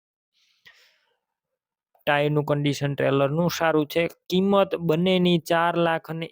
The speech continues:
એકાવન હજાર. ટ્રોલીની બુક પણ જોવા મળશે અને ટ્રેલર પણ બે હજાર અને તેરના મોડલનું છે. કિંમત અંદાજિત છે, કિંમતમાં રૂબરૂ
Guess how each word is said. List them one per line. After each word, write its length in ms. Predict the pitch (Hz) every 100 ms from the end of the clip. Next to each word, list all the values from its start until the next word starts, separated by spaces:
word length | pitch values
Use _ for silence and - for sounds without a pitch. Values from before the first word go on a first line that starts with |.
| 156
એકાવન 480 | 151 - 170 160 151 143
હજાર. 280 | 151 190 208
ટ્રોલીની 840 | - _ - 156 160 165 160 160 156
બુક 180 | 151 -
પણ 260 | 156 156 147
જોવા 320 | 139 139 151
મળશે 360 | 151 156 147 165
અને 240 | 151 151 160 165 _ _
ટ્રેલર 380 | - 151 156 151
પણ 240 | 151 147 143
બે 80 | 143
હજાર 300 | 147 139 139
અને 180 | 143 165 160
તેરના 460 | - 190 175 156 147
મોડલનું 560 | 147 151 151 156 151 147
છે. 80 | 180
કિંમત 440 | - 190 196 202
અંદાજિત 540 | 170 170 175 175 165 170
છે, 140 | 180 170
કિંમતમાં 600 | - 156 160 - 156 147
રૂબરૂ 320 | 151 165 226